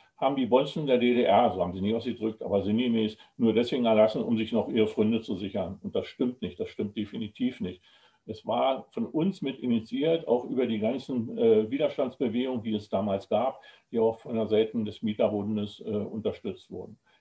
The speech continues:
Wir haben ja eine Menge organisiert. Äh, wir haben, äh, Grenzschließungen organisiert. Schon im April neunzehnhundertneunzig haben wir keine Westberliner herübergelassen. Hab ich damals organisiert, dass wir hier an vier Grenzübergängen, äh, Kleinmachnow und in Teltow und in Marlow,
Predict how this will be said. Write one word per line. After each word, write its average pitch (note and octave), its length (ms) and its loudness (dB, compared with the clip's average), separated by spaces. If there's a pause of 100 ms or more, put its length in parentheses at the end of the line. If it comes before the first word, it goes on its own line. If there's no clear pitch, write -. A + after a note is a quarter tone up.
(140)
Wir G#2+ 140 -4
haben B2+ 140 0
ja B2 180 2
eine G#2+ 420 0
Menge C#3+ 260 2
organisiert. C3 920 4 (400)
Äh, - 60 -6
wir A#2+ 560 4
haben, B2 400 2
äh, A#2+ 580 2
Grenzschließungen C#3 680 2
organisiert. B2 680 2
Schon C3 220 0
im A2 120 -4
April E3 420 6
neunzehnhundertneunzig C3 920 0
haben B2 140 0
wir B2 180 4 (240)
keine E3 300 4
Westberliner D3+ 420 2
herübergelassen. C3+ 840 4 (260)
Hab - 160 0
ich C#3+ 140 -6
damals C#3 320 2
organisiert, C3+ 720 4
dass A2+ 180 2
wir B2+ 100 0
hier B2 220 4
an B2 200 -2
vier E3+ 360 2
Grenzübergängen, C3+ 960 2
äh, A#2+ 120 2
Kleinmachnow A#2+ 680 2
und A#2 260 -2
in B2 160 0
Teltow A#2+ 580 2
und B2 200 -2
in C3 120 -2
Marlow, A#2 560 4